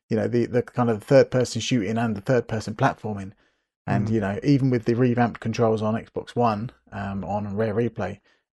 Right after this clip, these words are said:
Speaker 1: still just doesn't feel a hundred percent like it. And I think the N sixty-four controller is a, you know,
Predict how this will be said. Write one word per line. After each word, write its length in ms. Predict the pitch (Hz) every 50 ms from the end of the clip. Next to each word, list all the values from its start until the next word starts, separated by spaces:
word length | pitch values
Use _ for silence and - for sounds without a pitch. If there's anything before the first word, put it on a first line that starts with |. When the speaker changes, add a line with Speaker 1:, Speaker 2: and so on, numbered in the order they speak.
| _ _
Speaker 1:
still 560 | - - - - - _ - 190 190 185 180
just 200 | 160 165 151 -
doesn't 280 | - 165 160 143 160 127
feel 300 | - - - 151 147 139
a 60 | 131
hundred 240 | 135 139 135 127 127
percent 400 | - - - - 104 95 - - _ -
like 300 | 113 113 104 - - 135
it. 120 | 123 85
And 320 | 104 131 123 117 113 - - -
I 80 | -
think 320 | 135 - 175 170 156 - - _
the 100 | 151 151
N 120 | 156 160
sixty-four 440 | 151 147 - - - - - 143 127
controller 560 | - - 123 - - 120 120 117 120 117 117 - - _ _ _ _ _ _ _ _ _ _ 151
is 160 | 135 120 117
a, 280 | 120 113 113 117 117
you 80 | 127 131
know, 220 | 117 104 101 107